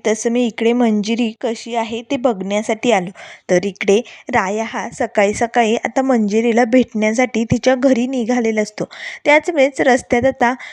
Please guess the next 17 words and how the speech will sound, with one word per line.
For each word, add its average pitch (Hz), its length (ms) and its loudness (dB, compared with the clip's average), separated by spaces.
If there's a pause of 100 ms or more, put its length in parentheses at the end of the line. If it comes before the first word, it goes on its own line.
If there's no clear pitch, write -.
(260)
रायांना 233 560 -2 (520)
मारण्यासाठी 233 800 -2 (140)
एक 202 160 0
गुंड 202 360 -2
आता 220 340 2 (140)
इथे - 220 0
ॲक्सिडेंट 247 520 0
झाल्याचं 269 440 -2
नाटक 247 320 0 (100)
करून 262 300 2
झोपलेला 240 540 2
असतो. 220 260 -2 (380)
आता - 200 -4
मात्र 202 340 0
राया 226 300 2
गाडीवरनं 233 580 -2
उतरतो 302 540 2